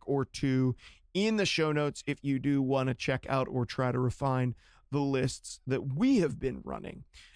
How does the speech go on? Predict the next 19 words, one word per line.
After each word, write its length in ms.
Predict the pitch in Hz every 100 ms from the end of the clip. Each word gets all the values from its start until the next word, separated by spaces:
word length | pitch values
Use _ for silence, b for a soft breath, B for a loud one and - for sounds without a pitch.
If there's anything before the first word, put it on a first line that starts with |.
| B 135
Um, 440 | 135 139 135 135 -
but, 380 | 151 135 -
uh, 260 | 151 143 135
yeah, 300 | 160 202 - -
check, 280 | - 180 196 _ _
check 220 | - 180 -
that 200 | 330 330
stuff 380 | - 349 330 349
out. 340 | 349 349 349
Check 180 | - 285 320
that 120 | 302
stuff 260 | - 285
out. 200 | - -
Check 180 | - 185
out 100 | 185
some 120 | 196
of 40 | 180
those 120 | 180
decks. 320 | 190 180 -